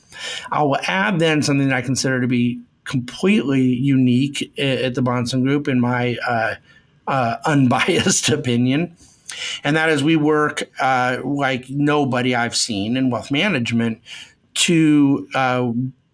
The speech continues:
create content to be a thought leader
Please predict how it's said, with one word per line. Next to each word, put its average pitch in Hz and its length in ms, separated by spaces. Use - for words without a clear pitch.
create 165 720
content 120 920
to 143 120
be 156 380
a 143 120
thought 160 480
leader 123 720